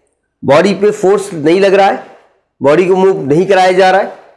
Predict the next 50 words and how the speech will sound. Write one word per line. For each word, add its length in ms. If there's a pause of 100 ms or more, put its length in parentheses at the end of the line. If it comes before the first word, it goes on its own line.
(300)
भाई 80
अपने 240
आप 200
तो 100
move 140
नहीं 160
करेगी, 260
body 260
से 120
जाओ, 320
यहाँ 260
से 80
वहाँ 160
चली 220
जाओ, 160
बैठ 240
जाओ 180
जा 140
करके, 300
नहीं 140
जाएगी। 360 (320)
हमने 180
इससे 260
कहा 180
pen 240
से, 140
"जाओ 260
वहाँ 200
जाओ", 420 (800)
छोड़ 200
देंगे, 200
नीचे 240
गिर 140
जाएगा, 320
नहीं 180
जाएगा। 320 (840)
या 260
तो 160
मैं 140
force 380
लगाऊं 300
body 280
में 300 (320)
और 100
net 340
force 380
body 260
पे 140
ज़ीरो 380
हो, 320